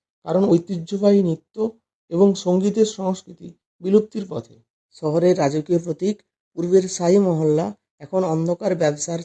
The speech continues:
ছায়ায় আবদ্ধ। এখনও আপনি যদি গলি ধরে সামনে হাঁটতে থাকেন, তাহলে ভেঙে পড়া হাভেলি বা অট্টালিকা থেকে ভেসে আসা যে কোনো সাম্প্রতিক বলিউড সিনেমার গানের তালে ঘুঙরুদের ম্লান শব্দ শুনতে পাবেন।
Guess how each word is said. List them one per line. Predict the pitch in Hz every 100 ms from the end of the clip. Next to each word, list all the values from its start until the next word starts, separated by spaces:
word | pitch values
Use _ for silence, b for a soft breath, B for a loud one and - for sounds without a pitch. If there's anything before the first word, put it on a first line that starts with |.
| -
ছায়ায় | 156 151 165 160
আবদ্ধ। | 147 151 147 _ 131 _ _ _ -
এখনও | 165 220 190 120 117 _ _ _ -
আপনি | - 196
যদি | 190 185
গলি | 165 170
ধরে | 180 175 175
সামনে | 160 165
হাঁটতে | 156 151 170
থাকেন, | 160 160 190 208 _ _ _ -
তাহলে | 165 180
ভেঙে | 151 165 175
পড়া | 180 175
হাভেলি | 151 151 160 190 208 _ _
বা | 156 156
অট্টালিকা | 160 208 208 202 190
থেকে | 156 - 95 _ _ 143
ভেসে | 160 202
আসা | 190 190
যে | 175
কোনো | 180 196 190
সাম্প্রতিক | 180 185 196 190 180
বলিউড | 175 196 180
সিনেমার | 190 196 190 170
গানের | 175 180 180
তালে | 175 220 _ _ _
ঘুঙরুদের | 143 165 170 175 170 196 - _ 165
ম্লান | 160 185
শব্দ | 190 185 - 185
শুনতে | 170 147 151
পাবেন। | 135 135